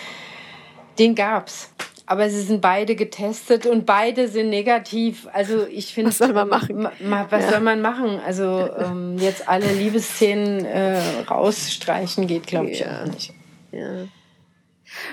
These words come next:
Speaker 2: Und zum Beispiel jetzt zwischen Kamera und Schauspieler ist ja wahrscheinlich sogar die größte Nähe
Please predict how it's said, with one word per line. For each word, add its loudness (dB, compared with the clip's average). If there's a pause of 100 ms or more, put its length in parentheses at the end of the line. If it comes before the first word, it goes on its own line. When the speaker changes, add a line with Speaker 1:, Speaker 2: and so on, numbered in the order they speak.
(120)
Speaker 2:
Und -4
zum -6
Beispiel -2
jetzt 0
zwischen 2 (180)
Kamera 2 (140)
und -4 (100)
Schauspieler 0
ist -2
ja 2
wahrscheinlich -2
sogar 2
die -10
größte -2
Nähe -2